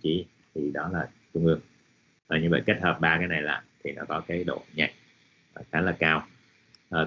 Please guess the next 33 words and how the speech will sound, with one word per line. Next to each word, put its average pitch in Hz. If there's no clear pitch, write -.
tuy 87
nhiên 90
thì, 76
à, 71
do 90
cái 95
head 104
impulse 87
này 73
hơi 85
khó 87
đánh 98
giá, 92
à, 76
làm 80
khá 90
là 101
dễ 78
nhưng 107
mà 82
nhìn 78
để 69
quan 82
sát 104
để 71
đánh 82
giá 85
cho 98
nó 90
đúng 87
thì 71
khá 80
là 87